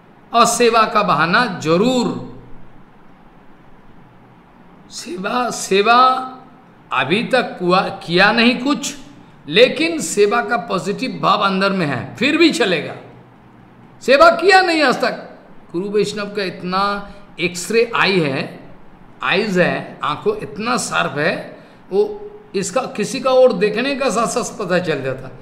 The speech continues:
इसका अंदर में ये सेवा नहीं किया आज तक, लेकिन सेवा का थोड़ा भाव है, ये कर सकता। नहीं तो प्रभुपाद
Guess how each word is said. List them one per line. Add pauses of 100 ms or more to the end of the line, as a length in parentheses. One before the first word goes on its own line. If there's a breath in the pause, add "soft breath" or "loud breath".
(280 loud breath)
इसका
अंदर
में
ये
सेवा
नहीं
किया
आज
तक, (260 loud breath)
लेकिन
सेवा
का
थोड़ा (520)
भाव
है, (540)
ये
कर
सकता। (1600)
नहीं
तो
प्रभुपाद